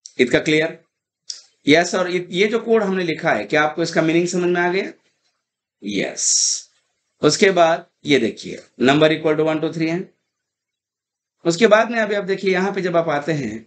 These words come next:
यहाँ लिखिए, remainder equal to number mod ten, ten divided by one, two, three, that is twelve।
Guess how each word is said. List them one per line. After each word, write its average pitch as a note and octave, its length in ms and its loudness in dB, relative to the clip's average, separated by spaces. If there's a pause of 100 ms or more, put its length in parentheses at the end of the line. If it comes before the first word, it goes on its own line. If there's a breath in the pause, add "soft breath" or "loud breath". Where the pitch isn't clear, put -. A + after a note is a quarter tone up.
यहाँ A#2+ 180 2
लिखिए, - 340 -10 (640)
remainder F3+ 420 4
equal F3+ 240 -4
to F#3 60 -2
number F#3 240 0
mod F#3 260 -2
ten, A#2+ 220 -2 (1800)
ten F3 200 2
divided F3+ 280 0
by F3+ 100 0
one, F3+ 220 -2
two, F3 100 -4
three, F#3 180 -4 (440)
that D3+ 180 0
is E3 120 -4
twelve। G#3+ 260 -6